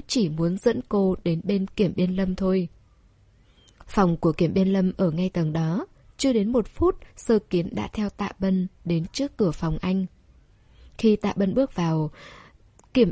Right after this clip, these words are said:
Biên Lâm vừa cởi hết nút áo sơ mi, kéo áo xuống phân nửa. Vừa trông thấy hai người họ, anh đã nhanh tay mặc lại áo,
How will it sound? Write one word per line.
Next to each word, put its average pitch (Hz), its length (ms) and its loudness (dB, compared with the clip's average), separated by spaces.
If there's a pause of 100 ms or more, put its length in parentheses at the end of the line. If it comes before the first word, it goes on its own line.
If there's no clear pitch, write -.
Biên 240 220 2
Lâm 233 360 0 (100)
vừa 185 200 6
cởi 170 320 2
hết 254 280 -4
nút 277 140 -2
áo 170 180 -2
sơ 202 240 -2
mi, 190 360 2 (340)
kéo 165 200 0
áo 170 220 -2
xuống 170 260 -2
phân 196 340 0
nửa. 165 240 2 (680)
Vừa 240 160 10
trông 254 200 2
thấy 220 160 0
hai 240 160 0
người 180 200 2
họ, 165 360 -2 (180)
anh 196 120 0
đã 185 100 -4
nhanh 233 260 0
tay 208 220 -2
mặc 185 220 -2
lại 170 160 -2
áo, 180 380 -2